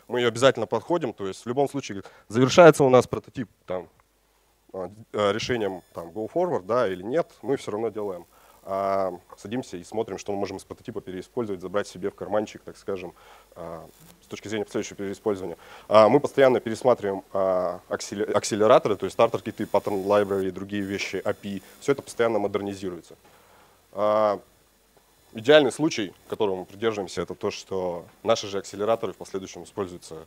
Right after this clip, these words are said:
в проме. На, на чем прототипируем, на том и выходим в бой. За счет этого и экономим. Вот. А, ну и командная работа, то есть для того, чтобы у нас создает все это в рамках дизайн мышления команды, для того, чтобы она была в курсе.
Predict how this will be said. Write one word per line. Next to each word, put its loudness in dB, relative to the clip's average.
в -20
проме. -2
На, -8
на 0
чем 6
прототипируем, 6
на 6
том 8
и 6
выходим 4
в -8
бой. -4
За -2
счет -2
этого 2
и 2
экономим. -8
Вот. 4
А, 12
ну 6
и 2
командная 8
работа, 2
то -6
есть -8
для -6
того, -2
чтобы -6
у -10
нас 0
создает -4
все -6
это -6
в -10
рамках -2
дизайн 0
мышления -6
команды, 2
для -10
того, -4
чтобы -8
она -8
была -8
в -16
курсе. -10